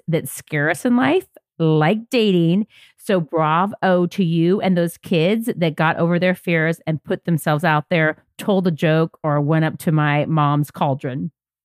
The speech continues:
So I've had the most fun putting together this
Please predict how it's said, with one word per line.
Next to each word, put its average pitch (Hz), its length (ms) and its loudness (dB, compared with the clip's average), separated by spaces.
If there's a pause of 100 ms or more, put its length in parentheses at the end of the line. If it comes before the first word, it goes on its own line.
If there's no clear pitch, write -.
(140)
So 180 300 -2
I've 175 240 0
had 196 200 0
the 180 120 0
most 175 600 0
fun 175 720 -2 (200)
putting 190 320 0
together 160 600 0
this 156 240 -2